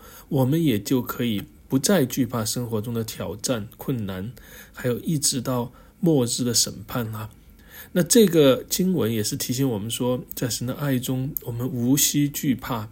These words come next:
因为在爱中就是一个给我们完全的平安、喜乐和所有的，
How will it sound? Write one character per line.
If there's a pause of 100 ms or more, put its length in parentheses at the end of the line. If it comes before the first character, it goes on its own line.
(100)
因
为 (400)
在 (100)
爱
中
就
是
一
个
给
我
们
完
全
的
平
安、 (420)
喜
乐 (380)
和
所
有
的，